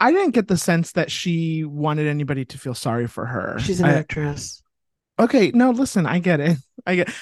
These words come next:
Speaker 1: I don't feel sorry for her. I also, I mean, she went to jail, she did her time.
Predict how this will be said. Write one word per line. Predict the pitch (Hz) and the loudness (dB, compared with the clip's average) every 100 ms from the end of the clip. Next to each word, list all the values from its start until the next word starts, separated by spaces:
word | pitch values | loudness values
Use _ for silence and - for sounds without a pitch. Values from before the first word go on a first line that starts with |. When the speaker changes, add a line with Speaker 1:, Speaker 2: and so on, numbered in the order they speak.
| - 254 | 0 4
Speaker 1:
I | 349 | 6
don't | 403 415 | 4 4
feel | 339 311 | 4 2
sorry | - 254 262 254 | 2 2 2 0
for | 208 | 0
her. | 180 147 | -2 -2
I | 135 202 | 0 0
also, | 202 - 214 | 0 -2 -6
I | - 185 | -4 -4
mean, | 190 180 - - - | -4 -8 -12 -20 -10
she | - | -4
went | 156 185 | 0 0
to | 208 | -2
jail, | 165 151 147 | -2 -2 -2
she | - | -6
did | 123 131 | -10 -8
her | 151 | -6
time. | - 139 131 127 127 | -2 0 0 0 -2